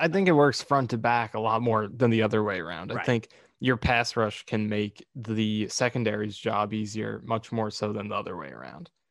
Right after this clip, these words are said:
Speaker 2: Yeah, exactly. Uh, I, I just think that, that he was a home run signing for the Jets. Um, so yeah, uh, Michael, uh, I know you're ecstatic. I'm ecstatic. We'll see how we feel twenty-four hours from now when we do, uh, another podcast.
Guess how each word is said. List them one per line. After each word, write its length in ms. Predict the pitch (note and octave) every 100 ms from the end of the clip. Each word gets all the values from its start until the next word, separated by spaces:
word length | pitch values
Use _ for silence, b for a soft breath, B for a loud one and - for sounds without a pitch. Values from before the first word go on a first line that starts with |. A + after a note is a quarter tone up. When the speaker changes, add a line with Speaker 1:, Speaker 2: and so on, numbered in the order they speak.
| _
Speaker 2:
Yeah, 200 | D3 A#2+ - _ _ A2
exactly. 500 | G#2 G2 - D2 C2+
Uh, 40 | A2+
I, 580 | A2+ A2 E2+ D#2 A2+ C3
I 100 | C3
just 200 | B2+ A#2+
think 220 | A#2+ G#2+
that, 220 | A2+ G2 - -
that 120 | G#2
he 160 | F#2 G#2
was 180 | F#2+ F#2
a 140 | F2
home 300 | - A2 F#2+
run 180 | F#2+ F2+
signing 360 | - F#2 F2
for 80 | E2+
the 100 | F2+
Jets. 400 | - F#2 E2 - _ b b b b
Um, 360 | G2 F2 F2 -
so 120 | -
yeah, 200 | B2+ F#3 F#3+ _ _
uh, 100 | F2+
Michael, 580 | A#2+ C3 C#3+ D#3 E3 D#3 _ -
uh, 120 | C2+
I 140 | B1 A#2
know 120 | B2+
you're 200 | C3+ C3+
ecstatic. 440 | - C#3 C3 C3 -
I'm 160 | A#2+
ecstatic. 560 | B2+ - C3 B2 A#2+ - b b b b -
We'll 100 | C#3+
see 200 | - E3+
how 100 | F3+
we 80 | E3+
feel 160 | F3
twenty-four 460 | D3+ F3 E3+ E3 D#3
hours 220 | D#3+ D3+
from 120 | D3+
now 200 | C#3 C#3+
when 80 | C#3
we 60 | A#2
do, 260 | A#2+ A#2
uh, 340 | A2+ A2+ G#2+ D2+
another 280 | A#2 A#2 A2
podcast. 680 | B2 A2+ G#2 A#2 G#2+ G#2+